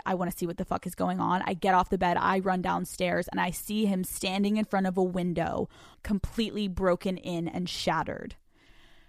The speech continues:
I'm standing there paralyzed, realizing, "You fucking idiot, you didn't turn back on the fucking alarm." And I'm realizing this whole thing is happening because of me.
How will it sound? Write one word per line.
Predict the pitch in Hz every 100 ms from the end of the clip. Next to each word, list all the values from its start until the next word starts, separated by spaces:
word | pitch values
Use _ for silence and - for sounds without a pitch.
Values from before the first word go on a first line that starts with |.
| _ _ _ _ _ _ _ _ _ -
I'm | 240 262
standing | 277 - 233 240
there | 262 262
paralyzed, | 262 - 214 202 196 175 76 208 190 190
realizing, | 214 220 226 233 254 247 262 - - - _ -
"You | 226 240
fucking | - - 226 226 - 254 254 254 262 - - -
idiot, | 226 220 226 247 269 269 - -
you | 202 208
didn't | 202 247 254 -
turn | - 220 240 247
back | 226 208 220 226 - -
on | 208 233 220
the | 180
fucking | - - 220 214 - 233 233 226 - - -
alarm." | 208 208 185 180 175 170 - - -
And | 247 254
I'm | 240
realizing | 214 226 247 247 240 269 285 294 - - _ _ -
this | 247 -
whole | - 247 262
thing | 262 240
is | 208
happening | 208 208 214 190
because | 185 196 185
of |
me. | 190 185 170